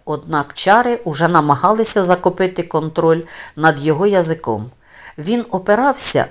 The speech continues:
як міг. «Ти сказала, що можеш читати мої думки», пробубнів він. «Прочитай їх».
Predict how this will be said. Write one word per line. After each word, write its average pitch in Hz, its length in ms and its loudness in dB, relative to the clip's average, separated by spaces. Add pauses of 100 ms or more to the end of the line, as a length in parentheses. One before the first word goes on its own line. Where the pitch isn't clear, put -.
як 285 360 -4
міг. 139 460 -10 (540)
«Ти 214 220 2
сказала, 185 920 0
що - 300 0
можеш 190 480 -2
читати 160 680 0
мої 160 360 -4
думки», 226 580 -4 (220)
пробубнів 180 720 -4
він. 127 320 -6 (260)
«Прочитай 208 560 -6
їх». - 400 -20